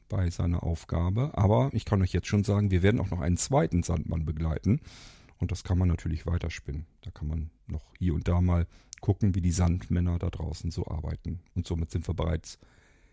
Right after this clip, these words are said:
mitten in der Geschichte. Ich will euch kurz die Vorgeschichte erzählen. Ein mir nicht ganz unwichtiger Mensch hat Einschlafprobleme. Die habe ich auch, bei mir ist das aber nicht so schlimm,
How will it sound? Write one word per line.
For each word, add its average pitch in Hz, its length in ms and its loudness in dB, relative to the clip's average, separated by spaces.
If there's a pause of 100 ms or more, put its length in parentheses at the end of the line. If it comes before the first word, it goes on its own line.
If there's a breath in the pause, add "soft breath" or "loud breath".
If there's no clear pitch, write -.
(140 soft breath)
mitten 78 240 -2
in 73 100 -4
der 80 100 -2
Geschichte. - 480 -8 (480)
Ich 131 180 6
will 113 100 6
euch 101 160 0
kurz - 260 4
die - 100 -2
Vorgeschichte - 640 -6
erzählen. - 400 -10 (1800 loud breath)
Ein 107 420 6
mir 123 240 10
nicht 147 240 4
ganz 110 220 4
unwichtiger 117 600 2
Mensch 90 440 2
hat - 420 -4
Einschlafprobleme. - 1080 -8 (300)
Die 87 100 -2
habe 87 140 2
ich - 120 -2
auch, 110 300 2
bei 90 160 0
mir 95 160 2
ist - 100 -6
das 87 80 0
aber 90 160 2
nicht 90 140 0
so 90 80 -2
schlimm, 104 400 4